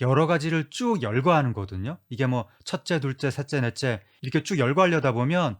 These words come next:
꼭 한두 개 정도는 잊어버리는데, 근데 이찬원 씨가 대상 수상 소감을 얘기하면서 부르의 명곡 신상출 씨 편스토랑 하이엔드 소금쟁이 셀럽병사의 비밀 네 가지를 그대로 다 열거하는 거예요. 진짜 이찬원 씨가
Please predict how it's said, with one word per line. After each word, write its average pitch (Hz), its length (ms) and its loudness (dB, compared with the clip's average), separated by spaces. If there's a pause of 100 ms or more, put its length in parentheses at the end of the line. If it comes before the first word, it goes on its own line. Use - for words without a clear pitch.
(100)
꼭 220 340 2
한두 254 200 6
개 180 80 8
정도는 175 420 2
잊어버리는데, 127 960 0 (140)
근데 214 180 0
이찬원 160 320 2
씨가 160 480 0 (160)
대상 151 340 2
수상 202 200 2
소감을 170 400 0
얘기하면서 143 760 0 (160)
부르의 190 440 2
명곡 131 540 0 (100)
신상출 196 500 0
씨 - 160 -4
편스토랑 143 720 -2 (160)
하이엔드 220 500 0
소금쟁이 147 760 0 (120)
셀럽병사의 208 760 2
비밀 120 520 -2
네 131 180 2
가지를 160 380 2
그대로 180 360 4
다 - 320 -2
열거하는 135 500 4
거예요. 98 640 -6
진짜 135 200 -2
이찬원 120 260 0
씨가 127 440 -4